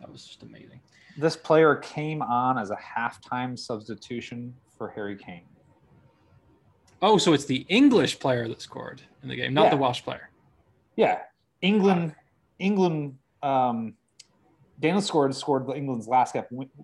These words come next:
Speaker 2: last gasp winner in their two one victory over Wales,
Speaker 1: Okay.
Speaker 2: who scored the equalizer. So Wales was up one nil.
Speaker 1: Mm-hmm.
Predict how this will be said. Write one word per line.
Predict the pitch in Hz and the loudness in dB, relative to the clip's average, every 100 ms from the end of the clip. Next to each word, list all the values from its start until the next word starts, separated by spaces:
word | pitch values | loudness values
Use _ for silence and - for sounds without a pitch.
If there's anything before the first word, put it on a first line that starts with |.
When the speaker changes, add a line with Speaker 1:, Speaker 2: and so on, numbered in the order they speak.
| _ - | _ 0
Speaker 2:
last | 131 131 - | 2 2 -2
gasp | 131 120 - | -2 -2 -4
winner | 120 120 101 104 | -12 -10 -10 -10
in | 127 | -12
their | 107 101 | -10 -10
two | - 160 | -8 -6
one | 131 110 | -6 -6
victory | 107 185 - 110 95 | -2 -4 -2 -6 -6
over | 107 104 | -8 -8
Wales, | 92 90 | -6 -4
Speaker 1:
Okay. | - - - _ _ _ _ _ _ - _ - | -4 -6 -18 _ _ _ _ _ _ -20 _ -8
Speaker 2:
who | |
scored | 139 - 135 117 | -8 -4 -2 -2
the | 107 - _ | -6 -10 _
equalizer. | 196 202 - 208 92 170 - - _ _ _ _ _ | -4 -4 -6 -4 -4 -4 -12 -20 _ _ _ _ _
So | - 123 113 110 | 0 4 4 2
Wales | 131 143 139 | 2 2 2
was | 131 | 0
up | 135 | -2
one | 120 117 135 | 0 -2 -2
nil. | 120 95 123 _ 131 | -4 -6 -10 _ -12
Speaker 1:
Mm-hmm. | 127 127 123 127 | -10 -8 -6 -8